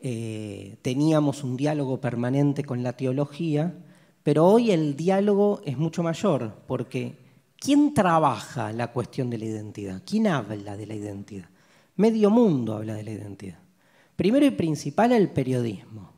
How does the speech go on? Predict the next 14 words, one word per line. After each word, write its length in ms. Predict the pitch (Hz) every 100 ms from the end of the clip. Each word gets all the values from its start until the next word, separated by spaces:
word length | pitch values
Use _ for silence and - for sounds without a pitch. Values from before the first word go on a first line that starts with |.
| -
¿no? 300 | 127 151 165
Que 100 | 135
ese, 220 | 147 185 180 - 143
podemos 280 | 156 180 151
descartar 1040 | 143 - 143 135 - 151 160 185 185 - - _ _ _
el 220 | - 135 135
lenguaje 600 | 139 143 147 165 165 190
o 120 | 151
el 80 | 131
abordaje 640 | 127 135 139 147 151 175
que 140 | 160
desde 220 | 131 117 131
el 100 | 113
periodismo 720 | 123 127 147 147 156 -